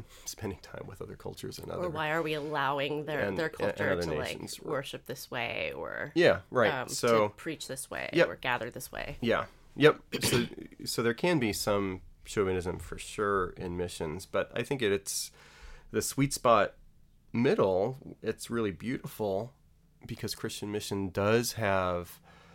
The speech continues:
Speaker 1: this really, I think, innovative, in part because it's true, flexibility as the gospel goes from culture to culture
Speaker 2: Mm-hmm.
Speaker 1: in ways that are actually pretty unique. The,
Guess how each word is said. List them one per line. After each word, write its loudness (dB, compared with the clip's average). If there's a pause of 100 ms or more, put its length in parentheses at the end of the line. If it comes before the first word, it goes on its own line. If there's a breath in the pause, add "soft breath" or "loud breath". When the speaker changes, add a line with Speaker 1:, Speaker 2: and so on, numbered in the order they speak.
(360 loud breath)
Speaker 1:
this -2 (680)
really, 2 (800)
I -8
think, -10
innovative, 2
in -6
part -6 (580)
because -14
it's -10
true, 0 (720 loud breath)
flexibility 0
as -6
the -6
gospel -4
goes -2
from -8
culture -8
to -8
culture -6
Speaker 2:
Mm-hmm. -6
Speaker 1:
in -4
ways 2
that -4
are -2
actually -4
pretty -2
unique. -2
The, -10